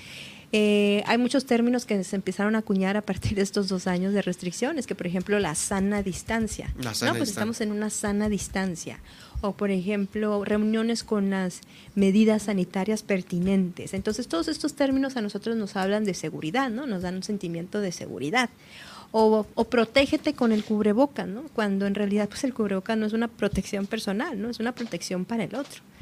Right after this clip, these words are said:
Speaker 1: Entendamos que el cubrebocas, pues, es una barrera física para los aerosoles que nosotros expedimos en la boca,
Speaker 2: Ujú.
Speaker 1: pero, pues, finalmente tenemos otras mucosas, eh, como los ojos,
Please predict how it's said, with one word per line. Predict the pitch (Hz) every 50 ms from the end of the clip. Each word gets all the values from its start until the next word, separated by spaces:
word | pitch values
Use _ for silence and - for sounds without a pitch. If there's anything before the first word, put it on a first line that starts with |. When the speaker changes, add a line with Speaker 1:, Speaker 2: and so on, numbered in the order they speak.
| - - - - -
Speaker 1:
Entendamos | - 202 196 196 196 196 196 190 196 214 -
que | - 233
el | 220
cubrebocas, | 220 226 214 208 208 208 220 208 214 - 208 208
pues, | 208 - 185 180
es | 180 175 -
una | 196 196 196 190
barrera | 185 180 180 185 185 185 196 190
física | - - 220 214 202 - 214 202 - 214 233
para | - 202 180 165
los | 165 143 143 -
aerosoles | 156 - - 202 - - 190 185 196 196
que | - -
nosotros | 175 156 - 190 185 - 185 185
expedimos | 175 - - - 180 180 180 190 185 -
en | 208 208
la | 220 233
boca, | 247 262 233 - 117 214
Speaker 2:
Ujú. | 233 240 - - - - - - - - - - - - - - - -
Speaker 1:
pero, | 285 285 277 269 269 294 311
pues, | 302 - 202 -
finalmente | - 214 208 208 202 202 202 208 202 -
tenemos | 233 - 208 196 196 196 202 196
otras | 208 196 214 208 208
mucosas, | 208 190 175 - - 185 175 - 208 202 190 190 - -
eh, | - -
como | - - 190 185 175
los | 160 160 160 -
ojos, | 233 233 208 - 214 226 277 - -